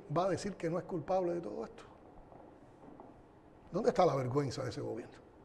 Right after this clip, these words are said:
¿Dónde estaba la vergüenza? ¿Cuál es la mentira que está diciendo Cuba sobre eso?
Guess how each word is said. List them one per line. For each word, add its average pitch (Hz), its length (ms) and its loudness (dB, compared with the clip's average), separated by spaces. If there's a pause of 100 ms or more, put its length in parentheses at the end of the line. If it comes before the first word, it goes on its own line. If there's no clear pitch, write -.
(1040)
¿Dónde 208 260 4
estaba 175 240 4
la 147 80 2
vergüenza? 131 260 -4
¿Cuál 226 200 12
es 208 60 12
la 208 120 10
mentira 185 400 6
que 175 80 2
está 196 160 0
diciendo 180 340 2
Cuba 160 260 2
sobre 131 260 -8
eso? - 160 -18